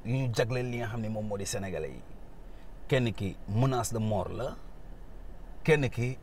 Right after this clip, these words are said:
menace intellectuelle la quoi, noonu laa ko mën a jàppee. Après, dinañ gën a débattre si loolu pour ngeen gën ko comprendre. Mu di Moustapha Diakhaté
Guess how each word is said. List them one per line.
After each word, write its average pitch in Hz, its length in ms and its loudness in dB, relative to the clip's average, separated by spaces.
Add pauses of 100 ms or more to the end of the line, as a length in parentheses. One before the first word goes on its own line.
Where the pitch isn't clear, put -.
menace 139 640 8
intellectuelle 127 640 6
la 110 80 6
quoi, 101 160 6
noonu 127 160 6
laa 147 100 12
ko 120 100 4
mën 117 120 6
a 107 60 4
jàppee. 107 260 8
Après, 139 240 6
dinañ 151 240 8
gën 139 120 12
a 131 60 10
débattre 120 340 6
si - 120 2
loolu 117 140 4
pour 127 120 2
ngeen 123 200 4
gën 117 200 4
ko 101 80 0
comprendre. 95 380 2
Mu 147 100 8
di 156 160 8 (1160)
Moustapha 151 380 8
Diakhaté 110 440 8